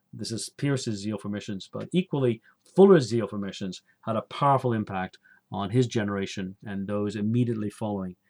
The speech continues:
in the nineteenth century. Fuller's ordination sermons are also gems. We'll look at some of these in this kind of reading seminar.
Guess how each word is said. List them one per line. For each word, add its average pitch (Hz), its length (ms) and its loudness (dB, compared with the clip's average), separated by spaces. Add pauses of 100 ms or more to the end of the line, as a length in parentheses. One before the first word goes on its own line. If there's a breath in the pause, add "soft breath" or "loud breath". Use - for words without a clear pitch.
(140)
in 127 160 4
the 120 100 2
nineteenth 92 380 -6
century. 90 460 -12 (1300 loud breath)
Fuller's 180 320 10
ordination 160 600 8
sermons 101 380 -2
are 110 120 -4
also 123 340 2
gems. 92 420 -8
We'll 113 160 0
look 127 140 2
at 123 100 -4
some 107 200 0
of 98 100 -4
these 104 240 -2
in 95 80 -6
this 95 140 -10
kind 95 200 -8
of 92 140 -8
reading 98 260 -4
seminar. 95 540 -8